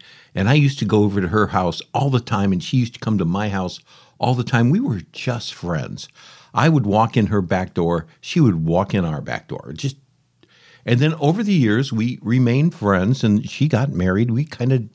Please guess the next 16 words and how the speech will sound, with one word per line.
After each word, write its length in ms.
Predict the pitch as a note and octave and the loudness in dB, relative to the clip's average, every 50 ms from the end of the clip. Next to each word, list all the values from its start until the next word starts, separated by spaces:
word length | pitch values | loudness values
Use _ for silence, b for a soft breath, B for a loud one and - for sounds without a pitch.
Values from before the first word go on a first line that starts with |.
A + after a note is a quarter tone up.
| B B B B B B B | B B B B B B B
drifted 380 | - A#2 B2+ C3 - - B2 | 0 0 0 0 0 -2 -2
apart. 480 | G#2+ - - - - F2+ E2+ F#2 A#2+ - | -2 -2 -6 -6 -2 -2 0 0 -2 -2
And 160 | G#2+ A2 G#2+ | -2 -2 0
then, 260 | G2+ A2+ B2+ C3 C3 C3+ b b b b b b b b b b b _ _ _ _ _ _ _ _ _ _ _ _ _ _ _ _ _ | 2 2 2 2 0 0 b b b b b b b b b b b _ _ _ _ _ _ _ _ _ _ _ _ _ _ _ _ _
you 160 | D3 C#3 D3 | 0 2 2
know, 140 | D3 B2+ A#2 | 4 2 2
when 260 | A#2 - G#2+ A2+ A2 | 2 2 2 2 2
I 80 | A2 G2 | 2 0
bought 320 | E2 D#2+ C3+ E3 E3 - | -2 -2 -2 -2 -2 0
this 300 | - A2+ B2+ D#3 D#3 - | 0 2 2 2 0 -6
house 640 | - - C#3 E3 C#3+ F#2+ F#2+ - - - - - - _ _ _ _ _ _ _ _ _ _ _ _ _ | -6 -2 0 2 2 0 -2 -4 -6 -10 -10 -12 -12 _ _ _ _ _ _ _ _ _ _ _ _ _
that 140 | - F#2 F#2+ | -4 0 2
I 80 | G2 | 2
live 240 | G2+ G#2 A2 B2 A#2+ | 2 2 2 0 0
in 120 | A#2+ A2 G2+ | 2 2 2
now, 380 | G2 A2+ A2 F#2 F2+ F2+ b | 2 2 0 0 -2 -4 b